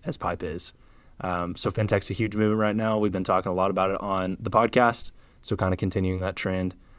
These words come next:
Um, also, her name is, uh, Yas Moavin. Um, she's a very young and, uh, absolutely crushing it, uh, in terms of working at, in the tech,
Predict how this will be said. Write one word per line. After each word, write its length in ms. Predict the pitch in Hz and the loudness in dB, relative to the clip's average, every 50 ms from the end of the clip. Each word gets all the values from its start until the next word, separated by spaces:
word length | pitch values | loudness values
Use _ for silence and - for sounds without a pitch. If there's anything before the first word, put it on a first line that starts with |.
| - - - | -18 -10 -6
Um, 200 | 98 92 92 95 - | -2 -2 -2 0 2
also, 580 | 104 107 - - 117 110 104 104 104 107 110 - | 2 2 2 4 4 4 6 6 4 4 2 0
her 100 | - 104 | -2 -2
name 300 | 98 98 95 95 95 92 - _ _ - | -2 -2 -2 -4 -6 -8 -10 _ _ -2
is, 240 | 107 101 98 98 | -2 0 0 0
uh, 240 | 95 92 90 92 92 - | 0 0 0 0 -2 -2
Yas 320 | 107 101 98 104 104 101 | 0 0 2 2 2 2
Moavin. 480 | 104 95 92 90 87 95 113 139 151 151 - - - - - - - - - | 0 -2 -2 0 -2 -2 -2 -2 -4 -6 -8 -14 -20 -20 -20 -20 -20 -14 -10
Um, 240 | 107 101 98 95 101 | -6 -4 -4 -4 -4
she's 240 | - - 107 101 | -2 -2 0 0
a 40 | 107 | 0
very 340 | 95 101 101 101 98 98 98 | 2 4 4 6 6 4 4
young 500 | 95 92 95 92 95 95 95 95 92 95 - - | 2 2 0 -2 -2 -4 -4 -4 -4 -6 -6 -6
and, 400 | 98 92 92 92 90 90 90 90 | -4 -4 -2 -2 0 0 0 0
uh, 300 | 87 87 87 87 87 - - - - - | 0 0 0 -2 -2 -6 -8 -14 -10 -4
absolutely 400 | 101 101 - - 104 87 87 - - - - - | -4 -2 -2 -2 -2 -2 -4 -6 -12 -16 -18 -16
crushing 440 | - - - 107 98 90 - 95 85 | -12 -8 -4 -4 -4 -2 -4 -6 -6
it, 120 | 80 - - - - - - - - - - - | -8 -8 -12 -14 -20 -20 -20 -20 -20 -20 -12 -8
uh, 240 | 92 87 87 87 - | -6 -4 -4 -4 -4
in 140 | 95 92 90 | -4 -6 -4
terms 280 | - 95 90 87 87 | -4 -4 -4 -4 -4
of 240 | 87 85 85 - - - - - | -4 -6 -6 -8 -12 -18 -12 -6
working 340 | 123 95 87 87 95 90 | -2 -2 -2 -2 -2 -4
at, 160 | 87 87 85 - | -4 -6 -6 -8
in 120 | 107 101 | -6 -4
the 100 | 95 90 | -4 -4
tech, 240 | 85 - 90 90 90 | -4 -4 -4 -6 -6